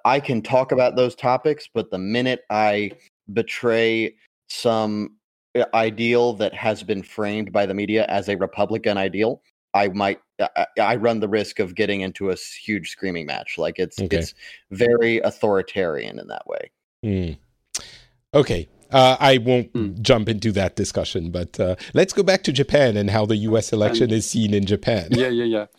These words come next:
Speaker 3: And, uh, yeah, so my, my, my second point, and you will see just, uh, just for two minutes, but you will see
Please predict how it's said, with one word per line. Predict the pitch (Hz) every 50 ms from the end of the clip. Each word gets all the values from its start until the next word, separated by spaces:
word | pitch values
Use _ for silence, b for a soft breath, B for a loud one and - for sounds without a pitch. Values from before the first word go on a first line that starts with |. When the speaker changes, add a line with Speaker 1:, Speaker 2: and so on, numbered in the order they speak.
| B B B B B
Speaker 3:
And, | - - 117 113 113
uh, | 113 107 107
yeah, | 110 123 143 143 135
so | 131 - 147 139
my, | 127 143 143 135
my, | 135 139 139 139
my | 135 139
second | 135 - 196 185 175 160 156 - -
point, | 156 156 156 156
and | 156 127 120 123
you | 135
will | 143 147
see | 143 - 165 139
just, | 113 151 175 170 - - -
uh, | 123 127 110 104 98 90 - - - -
just | - 139 143 - - - 143 131
for | - 139 127
two | - - 147
minutes, | 151 151 147 127 - 117
but | 113 113 - -
you | 156 143
will | 135 135
see | 127 - - 151 156 151 160